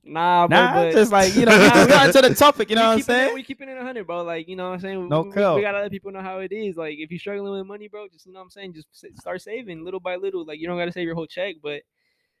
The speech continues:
Speaker 1: you know, a good amount, like, twenty, thirty percent of your check, you know, have the rest of it to pay bills, and then you have, like, what, maybe twenty percent left afterwards for whatever the fuck you want. So, like, in reality, like, you're not really short on anything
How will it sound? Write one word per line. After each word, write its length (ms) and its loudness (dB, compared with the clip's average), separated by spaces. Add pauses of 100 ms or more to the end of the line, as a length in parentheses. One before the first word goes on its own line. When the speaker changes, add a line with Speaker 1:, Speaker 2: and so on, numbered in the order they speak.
(140)
Speaker 1:
you 100 -12
know, 120 -4
a 80 -4
good 160 -6
amount, 360 -6
like, 180 -10
twenty, 260 -10
thirty 220 -8
percent 360 -14
of 60 -10
your 80 -10
check, 340 -10 (600)
you 140 -10
know, 220 -4
have 340 -4
the 120 -6
rest 260 -6
of 60 -10
it 140 -8
to 80 -20
pay 180 -4
bills, 320 -4
and 100 -10
then 120 -12
you 100 -8
have, 140 -6
like, 160 -8
what, 220 -8
maybe 500 -8 (140)
twenty 240 -16
percent 360 -14
left 200 -12
afterwards 440 -12
for 120 -12
whatever 220 -8
the 60 -12
fuck 220 -16
you 100 -20
want. 300 -12
So, 120 -14
like, 280 -12 (560)
in 140 -6
reality, 460 4
like, 280 -6 (520)
you're 160 -10
not 180 0
really 680 -2 (300)
short 340 -2
on 140 -8
anything 480 -10